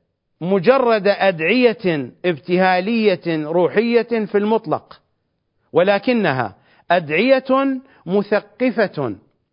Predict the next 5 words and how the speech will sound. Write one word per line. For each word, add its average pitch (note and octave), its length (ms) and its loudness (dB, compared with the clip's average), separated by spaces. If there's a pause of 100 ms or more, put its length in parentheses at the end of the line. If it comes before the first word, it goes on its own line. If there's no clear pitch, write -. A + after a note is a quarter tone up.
(560)
باعتبار F#3 680 0 (100)
أنها F3+ 380 0
تشتمل F3 760 -2 (240)
على F#3 240 0
الكثير F3 880 -2